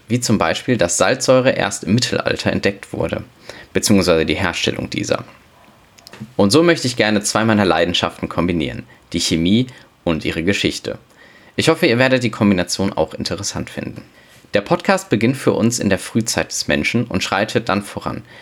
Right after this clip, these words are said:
Dabei möchte ich hin und wieder Theoriefolgen einstreuen, die die Konzepte und Begriffe erklären. Da ich den Podcast alleine aufnehme, wird er ähnlich sein wie die Podcasts The History of Rome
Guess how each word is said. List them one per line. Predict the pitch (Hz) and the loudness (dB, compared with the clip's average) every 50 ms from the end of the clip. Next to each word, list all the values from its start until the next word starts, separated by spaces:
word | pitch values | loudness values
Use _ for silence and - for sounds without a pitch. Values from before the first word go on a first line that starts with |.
| - - _ | -20 -8 _
Dabei | - 95 120 139 131 | -2 0 2 4 4
möchte | 127 131 131 131 - 107 | 4 4 2 2 0 -2
ich | - - - - - _ - | -2 -2 -4 -10 -14 _ -8
hin | 104 101 139 151 | -2 2 4 4
und | 294 277 - - | 4 4 4 2
wieder | 113 110 110 107 104 101 | 2 4 4 4 2 2
Theoriefolgen | 104 - - 95 92 - 123 131 - - 139 127 117 - | 0 0 0 0 2 2 0 0 2 2 2 4 4 2
einstreuen, | 50 60 98 107 - - - 98 95 92 | 0 0 -2 -2 -2 0 0 0 0 0
die | 90 85 | 0 -2
die | 85 | -4
Konzepte | - - 82 80 - - 110 - - - 90 | -4 -4 -4 -2 0 -2 -2 -2 -2 -4 -6
und | 85 - | -4 -4
Begriffe | 85 - - 85 82 - - | -6 -4 -2 -4 -2 0 0
erklären. | 87 82 - - - - 53 - - - - - - - - - - - - - | -2 -2 -2 -4 -4 -4 -4 -4 -6 -10 -14 -20 -20 -20 -20 -20 -20 -20 -6 -2
Da | - 98 107 | 0 0 0
ich | 120 - | 2 2
den | - 107 101 | 2 0 2
Podcast | - - - - - 123 117 117 - | 0 -2 -4 0 0 0 0 0 0
alleine | - 92 92 101 123 156 165 - | 0 0 0 2 2 2 2 0
aufnehme, | - - - 143 139 143 147 143 135 104 | 0 0 2 2 4 4 4 2 2 2
wird | 101 101 - | 0 0 0
er | 107 - - | -2 0 2
ähnlich | 104 233 127 123 120 - | 2 4 4 2 2 2
sein | - - 104 104 101 - | 0 0 2 0 0 -2
wie | 90 | -4
die | 92 | -4
Podcasts | - - - 113 110 - - - 107 98 98 98 - - - - _ _ - 76 | -6 -4 -4 -4 -4 -4 -4 -2 0 0 0 0 -2 -8 -12 -18 _ _ -2 -2
The | 98 | -2
History | 90 87 120 123 - - - 90 87 76 - | 0 2 0 0 0 0 0 2 2 2 2
of | - - - | 0 -2 0
Rome | 87 85 95 120 151 185 208 | 2 4 4 4 4 4 2